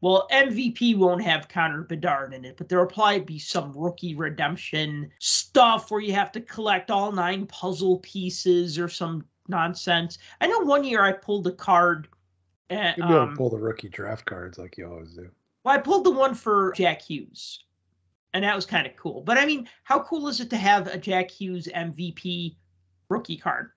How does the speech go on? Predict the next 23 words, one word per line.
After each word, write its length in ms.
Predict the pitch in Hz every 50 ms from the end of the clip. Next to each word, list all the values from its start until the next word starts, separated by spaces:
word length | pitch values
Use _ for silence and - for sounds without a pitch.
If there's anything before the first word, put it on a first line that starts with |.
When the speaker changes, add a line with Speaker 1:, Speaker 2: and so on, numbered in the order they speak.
| _
Speaker 1:
Eh, 140 | 427 415 370 381
it's 120 | - -
kinda 260 | - - 294 277 226 214
cool, 460 | - - 208 208 202 180 180 - _ _
but 280 | 220 196 - - - _
it's 180 | - 226 - -
still 220 | - 247 226 208 202
an 60 | 190
M 100 | 190 180
V 100 | 151 165 156
P 200 | - 196 190 180
card. 360 | - 160 113 107 110 104 - _ _ _
It's 180 | - 185 185 -
just, 240 | 220 226 - - _ _ _ _
that 160 | - 202 202
was 100 | 202 170
a 80 | 165 175
tough 540 | 180 - - 220 202 190 190 - - - _ _ _ _ _
pull, 340 | - - 302 262 - 131 -
getting 260 | - 180 175 170 160 160
that 200 | 165 160 156 160
redemption 540 | 165 147 185 185 196 - - - 147 127
card. 420 | - - 123 113 107 92 - _